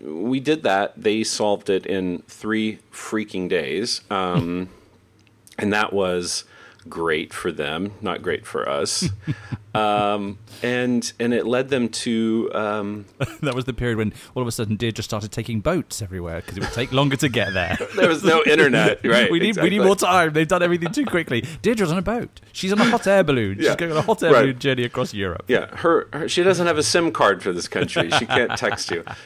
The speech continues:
Speaker 1: Yeah. Um, so, so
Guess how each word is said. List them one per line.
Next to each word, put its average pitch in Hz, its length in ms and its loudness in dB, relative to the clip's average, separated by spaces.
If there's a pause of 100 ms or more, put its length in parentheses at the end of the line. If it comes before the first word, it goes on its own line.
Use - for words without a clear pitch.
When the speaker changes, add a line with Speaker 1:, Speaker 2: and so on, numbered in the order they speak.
Speaker 1:
Yeah. 107 160 0 (280)
Um, 104 400 0 (200)
so, 131 520 2 (100)
so 123 480 2